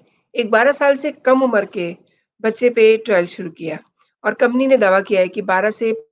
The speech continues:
साल तक के बच्चों के लिए कोरोना वैक्सीन सौ प्रतिशत असरदार है। मैं आपको बता दूं कि अमेरिका में सोलह वर्ष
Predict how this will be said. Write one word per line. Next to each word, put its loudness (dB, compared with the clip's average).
साल -6
तक -8
के -6
बच्चों -2
के -4
लिए -2
कोरोना -2
वैक्सीन -6
सौ -2
प्रतिशत -10
असरदार -2
है। -10
मैं 4
आपको 0
बता 2
दूं -8
कि -10
अमेरिका -2
में 0
सोलह 0
वर्ष -6